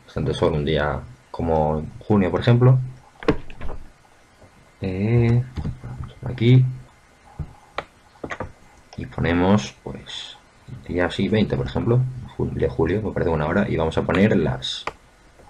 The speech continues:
las doce, las doce y media del mediodía.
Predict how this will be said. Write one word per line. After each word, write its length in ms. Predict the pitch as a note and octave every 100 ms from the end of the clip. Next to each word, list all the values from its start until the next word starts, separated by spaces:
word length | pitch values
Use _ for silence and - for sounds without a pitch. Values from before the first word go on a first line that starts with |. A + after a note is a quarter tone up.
| - - - - - -
las 160 | - F2
doce, 240 | E2+ - - - - - - - - -
las 100 | E2+
doce 200 | E2+ E2
y 40 |
media 300 | D2+ D2+ C#2+
del 100 | D2
mediodía. 580 | D#2 D#2 D2 C#2+ C#2+ D2